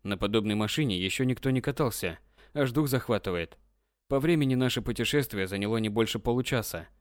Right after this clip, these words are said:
По расстоянию трудно определить, двигались быстро. Может, двадцать, а может, прошли и все сорок километров.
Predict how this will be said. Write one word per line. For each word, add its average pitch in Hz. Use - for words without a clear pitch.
По 101
расстоянию 104
трудно 120
определить, 98
двигались 127
быстро. 92
Может, 127
двадцать, 110
а 90
может, 98
прошли 110
и -
все 110
сорок 117
километров. 120